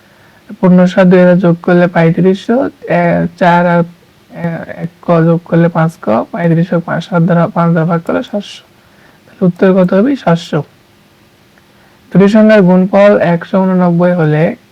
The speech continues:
এবং সংখ্যা দুটির যোগফল তিরিশ হলে সংখ্যা দুটি কত?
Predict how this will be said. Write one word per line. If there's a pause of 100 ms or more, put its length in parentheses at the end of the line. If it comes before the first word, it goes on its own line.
(160)
এবং (180)
সংখ্যা
দুটির
যোগফল
তিরিশ
হলে (460)
সংখ্যা
দুটি
কত?